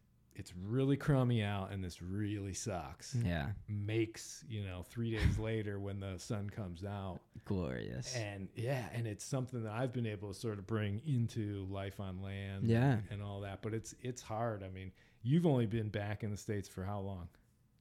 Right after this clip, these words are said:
Speaker 2: Uh, three weeks, four,
Speaker 1: Yeah.
Speaker 2: maybe
Speaker 1: Holy
Speaker 2: four
Speaker 1: cow.
Speaker 2: weeks.
Speaker 1: So it's still real.
Speaker 2: Four weeks.
Speaker 1: The adventure's still fresh.
Speaker 2: Well, it is in some ways, but it's funny how quick it,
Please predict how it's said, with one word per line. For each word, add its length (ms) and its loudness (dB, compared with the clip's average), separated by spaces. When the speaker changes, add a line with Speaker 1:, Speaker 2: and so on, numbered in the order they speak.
Speaker 2:
Uh, 300 2
three 240 2
weeks, 580 0
four, 240 6
Speaker 1:
Yeah. 120 6
Speaker 2:
maybe 220 4
Speaker 1:
Holy 100 0
Speaker 2:
four 180 2
Speaker 1:
cow. 60 4
Speaker 2:
weeks. 260 0
Speaker 1:
So 140 -6
it's 160 -4
still 380 -4
real. 580 -4
Speaker 2:
Four 200 6
weeks. 360 -2
Speaker 1:
The 80 -6
adventure's 460 -8
still 260 -10
fresh. 720 -12
Speaker 2:
Well, 200 10
it 60 10
is 240 12
in 140 10
some 240 6
ways, 260 2
but 140 4
it's 160 4
funny 340 2
how 140 4
quick 320 0
it, 140 -2